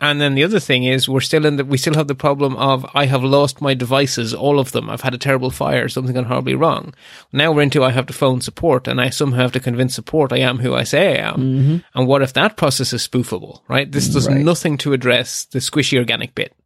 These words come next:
Speaker 2: Right, right.
Speaker 1: So it's not utopia, but it's darn cool.
Speaker 2: Yeah, it sounds fantastic. So, um,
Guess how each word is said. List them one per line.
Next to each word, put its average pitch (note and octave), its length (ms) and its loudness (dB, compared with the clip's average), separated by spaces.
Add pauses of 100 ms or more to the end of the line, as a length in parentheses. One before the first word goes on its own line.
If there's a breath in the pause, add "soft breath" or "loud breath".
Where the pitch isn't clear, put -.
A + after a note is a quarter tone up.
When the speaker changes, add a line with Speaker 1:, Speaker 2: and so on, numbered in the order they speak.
(180)
Speaker 2:
Right, D3 360 -2
right. D3+ 320 -4 (3000)
Speaker 1:
So G3 140 0
it's G3+ 160 0
not G3+ 220 4
utopia, A#2 420 0
but G#2+ 120 -2
it's - 140 -6
darn A2+ 460 -2
cool. - 400 -8 (180)
Speaker 2:
Yeah, E3 300 2
it B1 200 -6
sounds A3+ 280 -2
fantastic. E3 840 -2
So, A#2 360 0
um, C#3 560 4